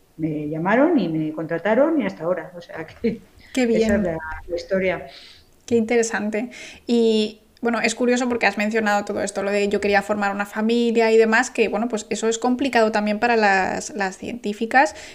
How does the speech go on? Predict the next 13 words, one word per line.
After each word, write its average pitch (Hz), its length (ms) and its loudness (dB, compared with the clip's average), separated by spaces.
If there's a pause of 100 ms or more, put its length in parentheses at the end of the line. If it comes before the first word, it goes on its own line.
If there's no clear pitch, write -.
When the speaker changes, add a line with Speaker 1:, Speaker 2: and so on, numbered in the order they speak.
Speaker 2:
Entonces, 196 220 -2
bueno, 226 300 -2 (360)
enhorabuena 202 540 2
también 220 280 0
por 254 140 -2
sobrepasar 214 840 2 (320)
eso, 254 460 2
por 220 180 2
haber 196 240 4
igualmente, 208 640 2
pues, 202 260 -8
eh, - 280 -10 (140)
a-, - 220 2